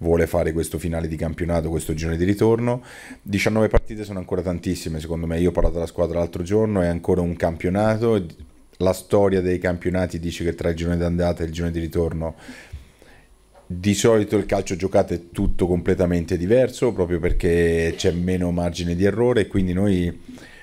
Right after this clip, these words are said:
vogliamo crescere sotto tutti i punti di vista, sotto, vogliamo avere più cura del dettaglio, vogliamo regalare meno gol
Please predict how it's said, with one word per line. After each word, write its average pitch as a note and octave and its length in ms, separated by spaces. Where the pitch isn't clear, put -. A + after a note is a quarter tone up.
vogliamo F#2+ 340
crescere G2 420
sotto F2+ 280
tutti E2+ 240
i - 20
punti F2 260
di F2 120
vista, A2 560
sotto, F2 320
vogliamo E2+ 880
avere E2+ 300
più F2+ 500
cura F2+ 200
del E2 180
dettaglio, G#2+ 640
vogliamo F2 380
regalare F2 500
meno F2 320
gol F2 500